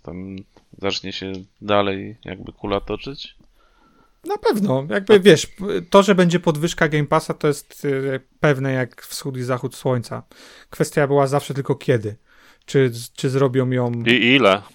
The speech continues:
Speaker 2: No, to już tam jest inna kwestia, wiesz. E, czy zrobią ją po,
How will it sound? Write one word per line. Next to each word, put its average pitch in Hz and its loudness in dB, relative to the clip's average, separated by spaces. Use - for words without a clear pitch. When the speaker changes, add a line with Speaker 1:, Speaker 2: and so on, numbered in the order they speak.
Speaker 2:
No, 359 6
to 214 4
już 165 2
tam 143 0
jest 135 -4
inna 139 -2
kwestia, 123 -6
wiesz. 113 -12
E, 127 -4
czy - -8
zrobią 147 4
ją 135 0
po, 190 2